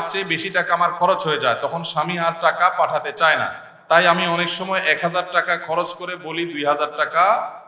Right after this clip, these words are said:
খরচ হয়েছে। হুজুর, তাহলে এতে কি আমার অন্যায় বা পাপ হবে?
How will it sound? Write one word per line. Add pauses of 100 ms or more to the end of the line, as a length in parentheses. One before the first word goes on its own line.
(160)
খরচ
হয়েছে। (960)
হুজুর,
তাহলে
এতে
কি
আমার
অন্যায়
বা
পাপ
হবে?